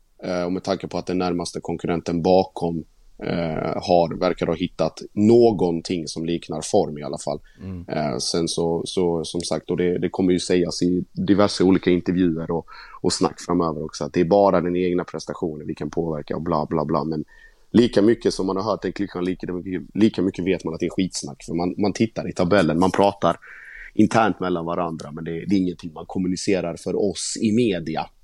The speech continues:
Speaker 1: som de brukar säga. Men <laughs> det, det finns nog, det finns nog en del anledning till, till oro även i, i de, eh, värmländska skogarna där.
Speaker 2: Men, eh, om man, precis, det vart ju som sagt en förlust här igen nu,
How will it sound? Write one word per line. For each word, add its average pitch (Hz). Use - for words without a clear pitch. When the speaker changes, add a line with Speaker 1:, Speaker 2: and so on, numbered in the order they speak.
Speaker 1:
som 85
de 80
brukar -
säga. 55
Men 85
<laughs> 127
det, 104
det 113
finns 127
nog, 127
det 123
finns 117
nog 113
en 104
del 98
anledning 90
till, 98
till -
oro 98
även 80
i, 78
i 82
de, 80
eh, 78
värmländska 80
skogarna -
där. -
Speaker 2:
Men, 120
eh, 117
om 123
man, 117
precis, 120
det 120
vart 113
ju 117
som 110
sagt 107
en 98
förlust 104
här 104
igen 101
nu, 101